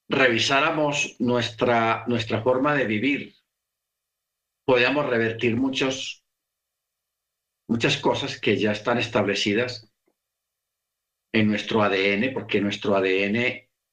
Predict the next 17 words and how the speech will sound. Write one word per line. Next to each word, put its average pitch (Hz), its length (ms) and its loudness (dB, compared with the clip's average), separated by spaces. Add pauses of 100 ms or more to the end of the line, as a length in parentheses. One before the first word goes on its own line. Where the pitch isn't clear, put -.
(340)
carga 147 720 2 (520)
las 117 200 2
enfermedades 113 800 0
heredadas 107 1000 0 (400)
por 117 160 0
nuestros - 340 -4
padres, - 680 -4 (180)
de 113 160 4
nuestros 107 420 -2
padres. - 600 -4 (2250)
Y 107 80 2
esa 120 160 2
enfermedad 104 420 2
la, 120 300 -4
la 123 180 2
tiene 123 240 0
usted 135 560 -2